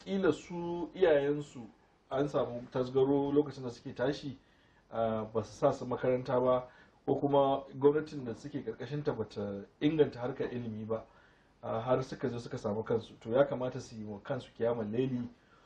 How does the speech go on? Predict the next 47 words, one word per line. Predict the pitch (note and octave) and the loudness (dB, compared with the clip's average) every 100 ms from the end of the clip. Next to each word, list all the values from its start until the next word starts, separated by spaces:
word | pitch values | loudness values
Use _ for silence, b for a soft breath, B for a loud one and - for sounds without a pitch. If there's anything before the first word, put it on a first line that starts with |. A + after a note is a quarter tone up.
| b b b | b b b
In | C3 C#3+ | -2 0
sun | D#3 D3+ | 2 4
je | D#3 D3+ | 6 6
Lagos | D#3+ D#3 D3 - | 6 4 4 2
suna | C#3+ C#3 | -6 -4
ganin | A#2+ B2 B2+ | -4 -4 -4
muhimmancin | B2 C#3 B2+ B2+ C3 - A2+ | -6 -4 -4 -4 -4 -6 -10
ilimi, | A#2 A2 G2+ G2+ | -8 -6 -8 -4
ko | E3 D#3 | 2 2
a | |
kan | - C3 | 2 -4
hanya | A2+ A2+ A2+ | -8 -10 -12
suna | - A2 G#2+ | -10 -10 -10
gani. | G2+ G3+ - b b b b | -12 -16 -18 b b b b
Don | B2 | 0
haka | C#3+ C3+ | 0 -2
sai | C#3 | -8
su | B2+ | -8
sa | A#2 B2 | -2 -2
'ya'yansu | A2+ B2 B2 A#2 | -2 -4 -4 -6
makaranta, | A2+ B2+ B2+ B2 B2+ B2 - b b b b _ | -2 2 2 2 4 4 0 b b b b _
su | D3+ | 2
'ya'yansu | D#3 D#3+ E3 D3 | 4 4 2 -4
kar | C3 | -10
su | - - | -10 -10
tashi | G#2+ - | -12 -12
sama | - G2 F#2+ | -12 -10 -8
haka. | G2+ - - - | -10 -10 -14 -6
Abin | B2 D#3 G#3+ | 0 4 4
da | |
ya | F#3 | 4
sa | - F#3 | 4 2
mutanen | E3 E3 D3+ D3 | 2 0 0 2
Lagos | D#3+ D#3+ C#3 | 0 0 0
suka | - | -2
fi | C3 C#3+ | -12 -14
kowa, | - D#3+ D#3+ D#3 D#3 D#3 - b b b b | -6 2 6 6 6 2 -6 b b b b
wato, | - A#2 B2+ A#2+ | 0 0 -2 4
wayewa | C#3 D#3 D3 C3+ C#3 | 8 8 6 4 0
da | C3 | 0
mutanen | C3+ D3 B2+ C3 | -6 -4 -4 -4
yankin | C#3 C#3+ B2 | -6 -6 -4
arewa | C3 C3 | 0 0
maso | B2+ C3 A#2 | 0 -6 -8
yammacin | A#2+ A#2 B2+ | -10 -10 -10
ƙasar | A#2+ C#3+ | -8 -6
nan, | D3+ C#3+ | -6 -8